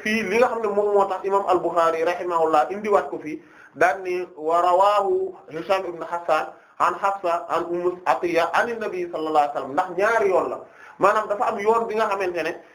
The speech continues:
euh, euh, Abdullah ibn Abdul Wahhab moom daf ko jëlee ci Hammad ibn Zayd, Hammad ibn Zayd jëlee ko ci Ayyub as-Sakhtiyani ak Hassan,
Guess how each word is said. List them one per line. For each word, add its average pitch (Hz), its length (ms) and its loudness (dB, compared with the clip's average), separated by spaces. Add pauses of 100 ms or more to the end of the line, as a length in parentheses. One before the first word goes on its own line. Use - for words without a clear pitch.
(320)
euh, 175 680 4 (460)
euh, 175 160 4 (120)
Abdullah 196 500 0
ibn 185 200 -8 (540)
Abdul 185 300 2
Wahhab 156 360 2 (400)
moom 185 160 4
daf 202 140 2
ko 220 100 -2
jëlee 196 300 2
ci 202 120 -6
Hammad 196 340 0
ibn 170 220 -6
Zayd, 151 260 -2 (300)
Hammad 233 440 0
ibn 208 240 -12
Zayd 185 280 -2 (260)
jëlee 208 220 2
ko 220 180 -4
ci 220 160 -8
Ayyub 226 460 -4 (500)
as-Sakhtiyani 196 880 0 (420)
ak 247 160 4 (220)
Hassan, 220 460 -2